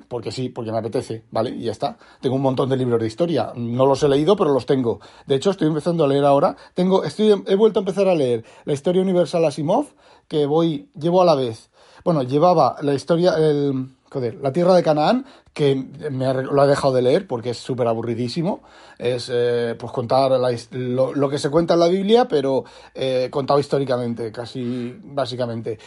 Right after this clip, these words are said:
Y Los egipcios, que lo estoy escuchando de audiolibro, pero antes, eh, eh, he leído el, el anterior, estoy leyendo, el, a-, ayer terminé de leer un libro sobre los hititas, de estos que estaban oferta, de oferta en el Amazon,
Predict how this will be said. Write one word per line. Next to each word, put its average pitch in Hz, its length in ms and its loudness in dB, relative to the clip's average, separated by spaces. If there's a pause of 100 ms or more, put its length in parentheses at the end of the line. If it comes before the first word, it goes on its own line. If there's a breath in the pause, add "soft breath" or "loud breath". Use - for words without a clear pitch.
(220 loud breath)
Y 185 400 0
Los 165 180 2
egipcios, 156 380 0
que 185 80 0
lo 160 60 2
estoy 143 160 -2
escuchando 135 540 -2
de 127 340 0
audiolibro, 120 500 -4
pero 127 140 -6
antes, 143 340 -2
eh, - 60 -20
eh, 123 680 -4 (320 loud breath)
he 156 100 2
leído 156 400 4
el, 139 140 2
el 139 160 0
anterior, 143 420 2
estoy 156 200 -2
leyendo, 151 360 0
el, 165 240 4
a-, 156 380 -6
ayer 165 320 2
terminé 156 320 0
de 151 80 0
leer 143 180 2
un 139 100 0
libro 143 240 0
sobre 127 200 -6
los 131 180 -6
hititas, 180 480 0 (260 loud breath)
de - 60 -2
estos 147 160 -4
que 131 60 -12
estaban 135 280 -2
oferta, 135 520 -2
de 131 100 -6
oferta 143 320 -2
en 135 60 -4
el 131 100 -4
Amazon, 127 720 -2